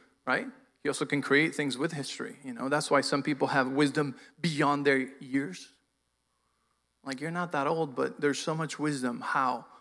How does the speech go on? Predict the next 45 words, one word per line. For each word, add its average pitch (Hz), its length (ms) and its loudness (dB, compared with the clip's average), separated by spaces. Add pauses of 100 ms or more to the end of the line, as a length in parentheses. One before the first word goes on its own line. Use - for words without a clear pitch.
(140)
You 143 100 -2
know, 131 200 -2
uh, 160 400 -6
it's 139 140 -6
God, 147 480 0 (100)
you 135 120 -6
know, 127 220 -8
he 156 60 -8
gives 147 260 -4
it 131 120 -8
to 143 100 -2
you. 131 300 0 (320)
When 135 140 -2
you 131 100 2
read 143 180 4
the 127 80 2
word, 135 380 4
you 139 100 -2
know, 127 120 0
things 151 280 -2
happen, 143 400 2
powerful 143 300 0
things 127 240 -6
happen. 135 340 -6 (440)
And, 151 240 2
uh, 135 240 6 (360)
you 156 80 -4
know 156 120 2
how, 151 360 6
um, 127 440 0 (1120)
uh, 127 240 -2 (180)
science 143 800 2 (220)
has 131 160 -2
taught 147 240 2
for 139 140 -2
many 156 240 -2
years 143 180 0
that 139 140 0
the 127 120 -6
earth 160 340 2
is 123 180 -6
millions 147 720 0
of 131 160 -4
years 123 260 -2
old, 104 260 -6